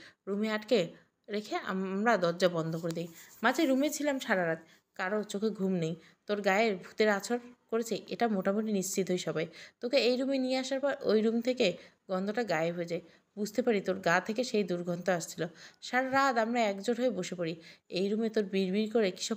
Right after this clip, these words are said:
কথাবার্তা শুনছিলাম। পুরো রাত কেটে যাবার পর সকালে দরজা খুলি আর দেখি তুই ফ্লোরে পড়ে আসছিস। এরপর আমরা তোকে ধরাধরি করে বিছানায় উঠাই। হামিদের মুখে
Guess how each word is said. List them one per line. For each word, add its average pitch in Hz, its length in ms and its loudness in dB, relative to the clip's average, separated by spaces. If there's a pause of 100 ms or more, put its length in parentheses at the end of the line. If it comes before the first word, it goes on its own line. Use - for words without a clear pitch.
কথাবার্তা 185 420 -4
শুনছিলাম। 170 460 -4 (400)
পুরো 269 140 2
রাত 285 200 4
কেটে 254 200 4
যাবার 269 240 6
পর 311 140 0
সকালে 208 380 2
দরজা 175 300 2
খুলি 180 280 -4 (280)
আর 170 80 -6
দেখি 185 280 0
তুই 262 160 -2
ফ্লোরে 185 340 0
পড়ে 160 260 0
আসছিস। 160 420 -8 (360)
এরপর 185 480 4 (300)
আমরা 190 300 -2
তোকে 220 220 -2
ধরাধরি 190 420 0
করে 214 340 2 (360)
বিছানায় 190 420 -4
উঠাই। 170 260 -6 (340)
হামিদের 269 400 0
মুখে 294 420 2